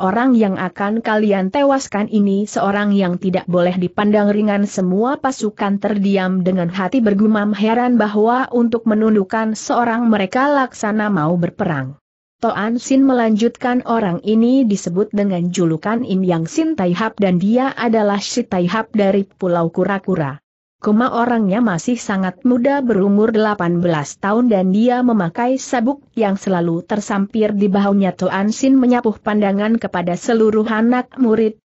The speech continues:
"Apa kalian mengerti?" "Koma mengerti Suhu," terdengar jawaban bergemuruh, "Bagus, dan sekarang berangkatlah." Toan Sin menutup pembicaraan dan pasukan pun bergerak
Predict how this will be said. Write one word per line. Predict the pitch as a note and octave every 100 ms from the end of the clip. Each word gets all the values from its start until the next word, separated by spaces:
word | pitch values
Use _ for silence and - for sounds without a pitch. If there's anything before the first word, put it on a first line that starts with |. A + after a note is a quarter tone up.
| A3+
"Apa | A3+ A#3
kalian | - A3 G#3+ G#3 G#3+ G#3
mengerti?" | F#3 F3 F3+ A3 F#3+ D3+ _ _ _ _
"Koma | A#3 A#3 B3+
mengerti | B3 A3+ A3+ A3 - F#3
Suhu," | G3 F#3+ A3+ A3+ - _
terdengar | F#3+ F3+ F3+ F3+ F3+ G#3
jawaban | G3+ G3+ G3 F#3+ F#3
bergemuruh, | F#3 F3+ A3+ C4+ C#4+ C4+ _ _
"Bagus, | E3+ D#3 D3 F3 C#4 - - _
dan | E3+ E3
sekarang | - - F3+ G#3 G3+
berangkatlah." | F3+ D3+ E3+ A#3 A#3+ F#3+ F#3+ -
Toan | G3+ F#3+ G#3+
Sin | A3+ C4 C4+
menutup | A3+ G#3+ G#3+ B3 -
pembicaraan | A#3 G#3 F#3+ D#3 F3+ G#3
dan | G3+ F#3 A3
pasukan | B3 A3 - F#3+
pun | G3 G3 E3+
bergerak | E3+ F3 G3 C4